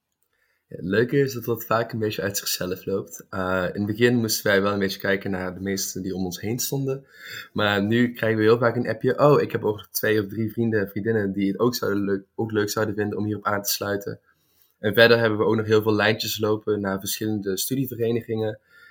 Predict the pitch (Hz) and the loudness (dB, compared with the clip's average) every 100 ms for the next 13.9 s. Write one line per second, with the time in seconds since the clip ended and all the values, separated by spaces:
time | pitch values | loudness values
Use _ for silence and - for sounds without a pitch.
0 | _ - 104 104 101 104 104 101 101 - | _ -2 2 2 2 2 2 0 -6 -4
1 | 101 - 98 98 98 95 92 - 95 92 | -4 -2 -4 -2 -4 -2 -4 -4 -8 -6
2 | 92 92 98 92 95 - 95 90 - 104 | -6 -6 -6 -8 -8 -8 -8 -8 -12 -18
3 | - 107 104 110 - - - - 95 101 | -14 -10 -10 -10 -14 -16 -14 -12 -6 -6
4 | 92 - - 98 98 92 90 - 92 95 | -6 -8 -6 -4 -4 -4 -6 -4 -4 -4
5 | - - - _ - - - - _ 117 | -8 -16 -16 _ -20 -20 -20 -20 _ 6
6 | 113 113 107 101 - 113 117 120 147 143 | 8 8 4 0 0 2 6 6 8 6
7 | 143 113 - - - 113 123 - 127 120 | 4 -10 -8 -8 -2 4 4 4 2 2
8 | - - 127 110 107 113 - 113 104 - | 0 2 2 2 -4 0 0 0 -2 -8
9 | - 110 107 98 98 104 104 101 - 107 | -6 0 0 0 -4 -8 -8 -6 -6 -4
10 | 101 98 - 90 107 127 113 - 107 107 | -4 -4 -6 -6 -8 -14 -18 -14 -6 0
11 | 107 104 104 98 101 104 98 - - 104 | 0 0 -4 -6 -4 -4 -4 -8 -12 -10
12 | 98 - 101 101 - 101 104 - 101 - | -4 -2 0 -2 -4 -4 -6 -4 -6 -2
13 | 110 101 101 - 98 95 98 - - | -4 -4 -6 -8 -8 -8 -8 -10 -12